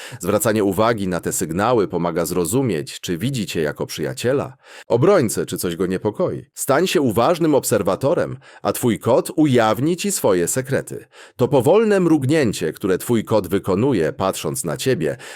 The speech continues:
jest kocim odpowiednikiem pocałunku. To deklaracja miłości i absolutnego zaufania. Kiedy ty odwzajemnisz, mrugając powoli,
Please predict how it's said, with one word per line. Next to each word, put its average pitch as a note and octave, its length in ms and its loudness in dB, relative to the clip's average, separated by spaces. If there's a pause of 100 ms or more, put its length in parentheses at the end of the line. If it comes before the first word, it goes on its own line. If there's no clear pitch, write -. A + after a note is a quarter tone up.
(100)
jest D#3+ 240 0
kocim G#3 400 2
odpowiednikiem E3 800 0
pocałunku. G#2+ 760 -4 (300)
To A#2+ 100 0
deklaracja A#2 560 2
miłości F#2+ 680 0
i F#3+ 100 2
absolutnego C#3+ 640 0
zaufania. E2 640 -4 (320)
Kiedy G#2 280 0
ty D3 260 4
odwzajemnisz, D#2 840 -2 (400)
mrugając A#2+ 680 2
powoli, G2 540 -2